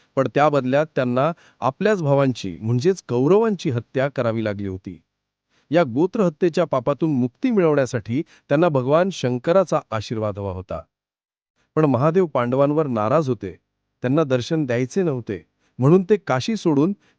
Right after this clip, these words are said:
हिमालयात निघून गेले. पांडव त्यांचा शोध घेत हिमालयात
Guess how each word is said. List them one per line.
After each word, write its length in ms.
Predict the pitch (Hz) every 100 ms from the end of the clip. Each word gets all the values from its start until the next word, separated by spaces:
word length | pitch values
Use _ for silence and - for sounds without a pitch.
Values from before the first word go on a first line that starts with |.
| -
हिमालयात 500 | 151 214 214 214 170
निघून 280 | 127 131
गेले. 240 | 110 101 85 _ _ _ _ _ -
पांडव 360 | 117 123 156
त्यांचा 320 | 160 135 123 123
शोध 300 | - 143 160
घेत 200 | 113 151 - _ -
हिमालयात 400 | 110 151 175